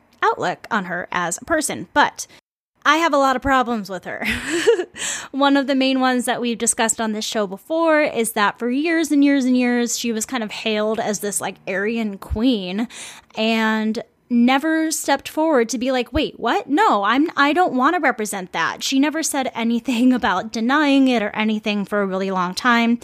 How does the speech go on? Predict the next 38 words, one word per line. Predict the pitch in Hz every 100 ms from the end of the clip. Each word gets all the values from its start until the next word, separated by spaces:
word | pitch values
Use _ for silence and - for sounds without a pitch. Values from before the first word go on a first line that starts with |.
| - - - -
which | 240 240
made | 233 226
things | 226 220
really | 214 214
confusing. | 214 214 214 202 208 208 208
She | - - 202
was | 190
also | - 202 - 208
very, | 202 196 185 185 180
like, | - 185 185 180
not | 175 175 202 -
political | 294 269 285 277 285 277
for | 277
a | 269
really | 262 269
long | 262 262 254
time, | - 262 254 247 254
and | 185
now | 185 190 180
suddenly | 180 196 208 240 254
she | - 240
acts | 226 247 - -
super | - 269 254 285 285
political | - 302 311 330 302
when | 302
she | 285 302
wants | 302 302 285 -
to | 320 311
and | 269 214
then | 196
doesn't | 196 196 262
mention | 262 262 269
anything | 269 269 269 262 254 226
when | 190
she | 185 196
doesn't | 185 226 262 302
want | 294 285 285
to. | 294 285 285 285